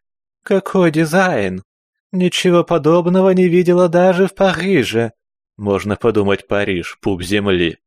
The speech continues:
Где я могу купить такое же?» Кольцо Элле реально понравилось. Ее глаза горели ярче, чем бриллиант в перстне. Конечно, она же модный дизайнер. Ей ли не оценить подобную красоту?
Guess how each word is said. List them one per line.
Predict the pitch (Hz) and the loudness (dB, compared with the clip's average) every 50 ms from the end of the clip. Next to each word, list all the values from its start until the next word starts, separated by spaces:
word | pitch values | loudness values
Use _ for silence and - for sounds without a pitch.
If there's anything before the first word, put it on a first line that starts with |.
| _ _ _ _ _ - | _ _ _ _ _ -6
Где | 175 196 190 165 175 190 190 180 | -4 -4 -2 0 0 2 2 4
я | 180 180 | 2 2
могу | 175 175 170 165 175 165 | 2 2 2 2 0 2
купить | - 180 165 - 196 202 - _ | 2 0 0 0 -4 -6 -6 _
такое | - 214 196 - - - 180 151 127 113 104 | -4 -4 -4 -2 0 0 2 2 2 2 0
же?» | 95 92 98 98 104 - _ _ _ _ _ _ _ _ _ _ | 0 -2 -2 -4 -4 -8 _ _ _ _ _ _ _ _ _ _
Кольцо | - 110 98 95 - - - - - 101 101 104 107 | -6 -4 -4 -4 -4 -6 -6 -2 0 0 2 2 2
Элле | 107 107 113 123 120 120 131 | 2 2 2 2 2 0 0
реально | 131 120 110 95 90 87 95 113 - | 2 2 2 2 0 0 -2 -4 -4
понравилось. | - 180 185 175 151 120 95 90 87 87 - - - - - - _ _ _ _ _ _ | -2 -2 0 2 2 0 0 0 -2 -4 -6 -8 -12 -16 -20 -20 _ _ _ _ _ _
Ее | - 151 147 127 110 117 113 107 | -8 -6 -4 -2 0 0 0 2
глаза | 104 110 107 101 95 87 98 107 131 139 | 2 2 0 0 0 0 0 0 0 0
горели | - 104 107 131 131 113 110 | -2 0 0 0 0 0 0
ярче, | 101 92 90 107 131 143 - - - - | 0 0 0 0 -2 -2 -4 -8 -10 -10
чем | - - 143 127 113 | -6 -4 -4 -4 -2
бриллиант | 107 123 127 123 127 139 139 139 139 - | -2 -2 0 2 2 2 0 0 -4 -8
в | - | -8
перстне. | - 165 156 123 - - - - - 87 - _ _ _ _ _ _ _ _ _ | -4 -2 0 0 0 -2 -6 -10 -12 -12 -12 _ _ _ _ _ _ _ _ _
Конечно, | - 117 104 95 98 101 95 - - - 98 95 | -6 -6 -4 -2 -2 -2 -2 -4 -6 -6 -6 -4
она | 95 95 95 92 87 | -2 -2 -2 -4 -4
же | - 95 90 | -4 -4 -4
модный | 90 90 92 92 87 85 90 90 | -2 -2 -2 -2 -2 -2 -4 -4
дизайнер. | 82 90 90 82 98 95 98 95 87 85 87 85 - _ _ _ _ _ _ | -4 -4 -4 -2 -2 -2 -2 -2 -4 -8 -10 -10 -12 _ _ _ _ _ _
Ей | - 117 110 127 143 160 175 175 170 | -12 -10 -6 -2 0 2 2 2 2
ли | 156 151 143 | 2 0 0
не | 120 113 110 | 0 0 0
оценить | 107 107 - - 110 101 101 110 127 123 - | 0 -2 -2 -4 -2 -2 -2 -2 -2 -4 -4
подобную | - 92 90 95 101 113 110 95 87 82 | -4 -4 0 0 -2 -2 -2 -4 -8 -8
красоту? | - - 104 92 - - 90 82 - - 98 95 90 - | -6 -6 -6 -6 -6 -6 -8 -8 -6 -6 -6 -6 -6 -8